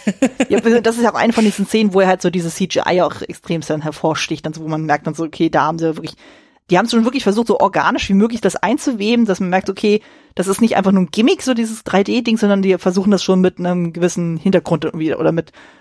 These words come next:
Speaker 2: einer gewissen Absicht da auch mit einzubauen. Auch später dann mit, äh, dem geteilten Meer, wo ich auch denke, das sieht so abgefahren aus.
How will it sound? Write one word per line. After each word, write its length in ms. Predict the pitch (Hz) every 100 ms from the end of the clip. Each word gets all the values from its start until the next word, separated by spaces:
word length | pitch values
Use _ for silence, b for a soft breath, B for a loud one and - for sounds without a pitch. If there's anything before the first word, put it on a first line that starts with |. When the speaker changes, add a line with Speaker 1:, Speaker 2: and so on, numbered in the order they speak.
| B
Speaker 2:
einer 120 | 190 190
gewissen 260 | 190 -
Absicht 320 | - - 202
da 60 | 151
auch 60 | 165
mit 200 | - -
einzubauen. 480 | 151 156 147 156
Auch 140 | - -
später 280 | - 180 170
dann 200 | 165 170
mit, 320 | 165 - -
äh, 240 | 170 160
dem 220 | 165 160 160
geteilten 580 | - 180 165 - 175
Meer, 340 | 175 202 202 151
wo 60 |
ich 100 | 156
auch 80 | 165
denke, 240 | 160 156 156
das 160 | 170 -
sieht 200 | 202 -
so 320 | - 269 - -
abgefahren 520 | 359 - 370 220
aus. 80 | 180